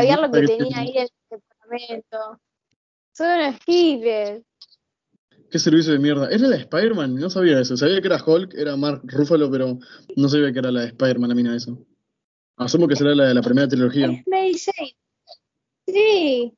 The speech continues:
Speaker 2: sí, sí, es la de la
Speaker 1: Nunca.
Speaker 2: primera. Es Mary Jane.
Speaker 1: No, no, no lo, no lo ubicaba. Al otro sí lo ubicaba. Lo tenía re ubicadísimo, ese pelotudo. Ay. Alta suerte tiene, boludo. Se cogió
Speaker 2: La
Speaker 1: a
Speaker 2: que
Speaker 1: Mary Jane y a Scarlett Johansson.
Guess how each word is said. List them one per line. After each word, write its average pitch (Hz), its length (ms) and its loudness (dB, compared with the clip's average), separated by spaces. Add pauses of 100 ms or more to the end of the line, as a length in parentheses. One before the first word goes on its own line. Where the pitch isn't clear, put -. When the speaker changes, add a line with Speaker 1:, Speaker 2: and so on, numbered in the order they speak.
(140)
Speaker 2:
sí, 381 240 0
sí, 392 160 2
es 370 80 0
la 359 120 6
de 330 60 8
la 302 100 2
Speaker 1:
Nunca. 285 40 -4
Speaker 2:
primera. 262 400 -2 (360)
Es 214 320 -4
Mary 247 360 -4 (120)
Jane. 240 260 -16 (1400)
Speaker 1:
No, 135 140 -2
no, 131 120 2
no 135 100 4
lo, 131 180 4
no 139 100 2
lo 139 100 2
ubicaba. 127 400 0
Al 127 120 0
otro 143 180 2
sí 139 120 -2
lo 135 100 2
ubicaba. 127 460 0 (120)
Lo 120 120 -6
tenía 131 200 2
re 127 200 0
ubicadísimo, 135 640 0 (180)
ese 127 200 -8
pelotudo. 117 560 -2
Ay. - 160 -20 (540)
Alta 160 240 0
suerte 156 320 0
tiene, 131 260 -2
boludo. 139 320 2
Se 131 120 -4
cogió 135 280 2
Speaker 2:
La - 60 2
Speaker 1:
a - 40 -2
Speaker 2:
que - 60 0
Speaker 1:
Mary 175 180 -2
Jane 185 280 -8 (120)
y 156 200 4
a 135 320 -2
Scarlett 156 340 0
Johansson. 131 580 -8